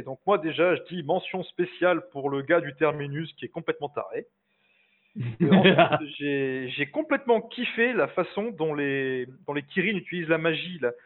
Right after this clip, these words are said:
Speaker 1: Le, le simple liseré sur la corne qui, qui s'illumine, c'est très différent de, de ce qu'on a l'habitude de voir avec les licornes, en fait, où c'est carrément une aura autour de la corne. Et, euh,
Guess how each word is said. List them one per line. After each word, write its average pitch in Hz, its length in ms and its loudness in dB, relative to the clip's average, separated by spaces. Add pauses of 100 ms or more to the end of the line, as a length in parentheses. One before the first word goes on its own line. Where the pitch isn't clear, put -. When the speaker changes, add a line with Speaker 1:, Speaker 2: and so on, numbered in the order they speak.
(200)
Speaker 1:
Le, 151 200 0
le 147 220 -6
simple 254 340 0
liseré 185 460 -2
sur - 160 -6
la 135 100 4
corne 165 400 2
qui, 131 380 -16
qui 135 180 -20
s'illumine, 165 440 -10 (100)
c'est - 80 -12
très - 180 -6
différent 208 680 -6
de, 147 100 -6
de 135 100 -14
ce - 160 -20
qu'on 143 140 -12
a 139 160 0
l'habitude 135 280 -6
de 139 60 -2
voir 190 140 2
avec 143 140 -4
les 139 40 -10
licornes, 147 360 0
en 113 60 -10
fait, - 120 -4
où 160 180 -4
c'est - 120 -20
carrément 135 340 -2
une 131 120 -8
aura 139 280 2
autour 127 220 -8
de 117 40 -4
la 117 80 0
corne. 156 260 -4
Et, 131 140 0
euh, 120 420 4